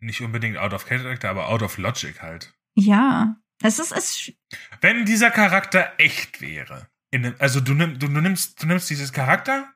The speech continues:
Speaker 1: der hat das erlebt, was er bis dahin in diesem Buch erlebt hat. Und dann setzt du ihn in diese Szene.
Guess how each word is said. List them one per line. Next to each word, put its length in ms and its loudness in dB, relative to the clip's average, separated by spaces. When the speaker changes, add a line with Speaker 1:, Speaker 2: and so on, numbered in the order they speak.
Speaker 1:
der 120 4
hat 160 4
das 160 2
erlebt, 400 -4
was 200 0
er 140 0
bis 380 -4
dahin 460 2
in 100 -6
diesem 200 -10
Buch 200 -8
erlebt 360 -4
hat. 280 -18
Und 140 -6
dann 300 0
setzt 340 -2
du 40 -10
ihn 520 -8
in 100 -2
diese 240 0
Szene. 500 2